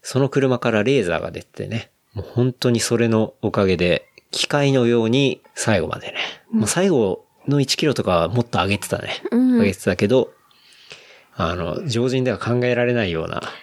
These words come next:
Speaker 2: だって、普通だと、
Speaker 1: うん。
Speaker 2: 四、五、四点三とか、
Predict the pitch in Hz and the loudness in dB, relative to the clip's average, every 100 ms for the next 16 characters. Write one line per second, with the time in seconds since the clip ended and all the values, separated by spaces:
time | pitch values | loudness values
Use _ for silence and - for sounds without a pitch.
0 | _ - 320 294 - 254 - - - 330 | _ -4 0 -2 -2 -6 -6 -6 -2 0
1 | 403 427 427 427 - - 277 240 226 _ | 2 2 2 0 0 0 2 0 -2 _
2 | _ _ - - - 240 254 254 196 190 | _ _ -12 -12 -6 -2 2 2 0 -2
3 | - - - - 214 233 - _ _ _ | -16 -20 -20 -2 0 -2 -6 _ _ _
4 | _ _ _ _ - 262 254 233 _ - | _ _ _ _ -2 2 2 -2 _ -2
5 | 196 196 - 208 202 226 220 | 0 0 0 -2 -2 -6 -6